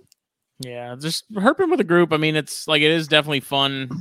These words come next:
especially if you're with the right, right crew. Um, I don't know. I like being able to sort of go when I wanna go, leave when I wanna leave. Like, when I went out to,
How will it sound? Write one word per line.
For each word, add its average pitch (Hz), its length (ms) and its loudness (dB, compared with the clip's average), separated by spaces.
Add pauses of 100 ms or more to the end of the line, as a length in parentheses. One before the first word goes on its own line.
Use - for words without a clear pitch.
(140)
especially 123 480 -8
if 113 120 -12
you're 123 100 -10
with 123 180 -10
the 123 80 -10
right, 123 240 -4 (560)
right 123 200 -8
crew. 131 500 -6 (920)
Um, 117 480 -14 (1200)
I 147 140 -4
don't 117 100 -6
know. 113 120 -8
I 139 160 0
like 151 200 2
being 135 200 2
able 127 180 0
to 127 120 -14
sort 120 220 -10
of 110 80 -12
go 127 180 -2
when 139 120 -2
I 131 60 -2
wanna 127 180 -8
go, 131 560 -4
leave 127 200 -8
when 123 120 -12
I 120 60 -10
wanna 113 260 -12
leave. 131 680 -6 (1800)
Like, 120 160 -18
when 120 140 -12
I 120 60 -8
went 120 180 -8
out 123 180 -6
to, 120 200 -8